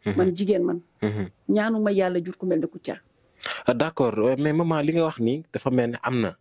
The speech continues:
Speaker 2: Mhm.
Speaker 1: Bi, bi, bi coow li amee, gis nañ sax ku ci mel ni Fouta Tampi. Bi ñu ko jëlee moom it, wax na wax ju mel noonu ne Kouthia da ko doon boole ak ay góor yu demee noonu.
Speaker 2: Man daal li ma mën a wax
Speaker 1: Waaw.
Speaker 2: foofu laa mën a yem.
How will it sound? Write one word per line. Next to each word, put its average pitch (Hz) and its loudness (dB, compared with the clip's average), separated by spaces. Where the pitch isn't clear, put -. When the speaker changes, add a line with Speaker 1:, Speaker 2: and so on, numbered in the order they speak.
Speaker 2:
Mhm. 180 -4
Speaker 1:
Bi, 101 2
bi, 95 0
bi 98 -4
coow 113 2
li 104 0
amee, 87 -4
gis 95 -4
nañ 98 0
sax - -18
ku - -20
ci - -4
mel 92 0
ni 87 -4
Fouta - -4
Tampi. 92 -4
Bi 95 4
ñu 98 0
ko 107 2
jëlee 101 2
moom 104 0
it, 107 -4
wax 110 2
na 110 2
wax 104 2
ju 98 -2
mel 95 0
noonu 92 0
ne 92 0
Kouthia 92 -4
da 92 -2
ko 95 0
doon 95 0
boole 92 2
ak - -16
ay 90 0
góor 90 0
yu 90 -2
demee 92 0
noonu. 82 -2
Speaker 2:
Man 254 2
daal 208 0
li 240 -2
ma 269 0
mën 247 0
a 202 0
wax 190 4
Speaker 1:
Waaw. 196 0
Speaker 2:
foofu 247 -2
laa 214 0
mën 196 -4
a 175 0
yem. 165 -2